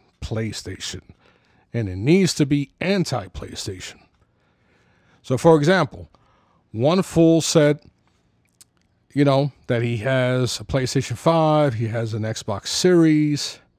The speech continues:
and he hasn't played his Xbox Five in months because every night he's playing something on Game Pass on his Xbox Series X.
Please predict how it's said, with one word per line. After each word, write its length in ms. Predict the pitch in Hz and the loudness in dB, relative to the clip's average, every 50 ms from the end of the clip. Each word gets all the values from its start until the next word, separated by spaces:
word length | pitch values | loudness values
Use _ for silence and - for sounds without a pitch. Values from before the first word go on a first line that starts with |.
| _ _ _ | _ _ _
and 140 | - 117 117 | -8 -6 -6
he 80 | 117 113 | -4 -4
hasn't 460 | 113 127 143 160 147 151 165 160 127 | -2 -2 -2 -2 0 0 -2 -2 0
played 260 | - 156 156 156 147 | 0 0 2 2 2
his 180 | 147 123 98 - | 0 -2 -2 -4
Xbox 540 | - 139 143 - - - - 120 - - - | -6 -6 -6 -6 -8 -10 -10 -12 -10 -10 -10
Five 440 | - - 120 127 135 135 139 127 127 | -6 -4 -2 0 0 0 -2 -2 -4
in 160 | 120 113 104 | -4 -4 -2
months 720 | 110 120 131 139 131 104 95 - - - - - - - _ _ _ _ _ _ _ _ _ _ _ _ _ _ - | 0 2 2 2 2 -2 -6 -10 -10 -10 -10 -12 -14 -18 _ _ _ _ _ _ _ _ _ _ _ _ _ _ -10
because 520 | 120 - - 123 120 120 113 104 - - _ _ _ _ _ _ _ _ _ _ _ _ _ - | -8 -4 -2 -2 -2 -2 -4 -6 -8 -12 _ _ _ _ _ _ _ _ _ _ _ _ _ 2
every 400 | 190 214 202 185 208 214 208 185 | 2 2 2 4 4 4 6 6
night 280 | 175 185 190 185 170 | 4 2 2 2 2
he's 200 | 147 151 156 143 | 2 2 0 0
playing 640 | - - 139 147 151 147 147 143 143 123 107 101 - | 0 0 2 2 2 4 4 2 2 2 0 -6 -12
something 460 | - - - 143 143 - - 143 139 135 | -4 0 0 0 0 0 0 0 2 2
on 180 | 131 131 127 | 2 2 0
Game 320 | 107 117 120 127 127 120 - | 0 0 0 0 0 0 0
Pass 360 | - 120 120 120 113 - - | -2 -2 -2 -2 -4 -4 -2
on 140 | 110 113 110 | -2 -2 -2
his 140 | 107 - | -2 -4
Xbox 460 | 110 113 117 - - - 107 104 - - | -6 -6 -8 -8 -6 -6 -6 -6 -6 -6
Series 440 | - - 127 113 113 113 107 - | -4 -2 0 0 0 -2 -2 -4
X. 540 | 110 - - - - - - - - - - | -6 -8 -10 -10 -8 -8 -6 -6 -8 -10 -12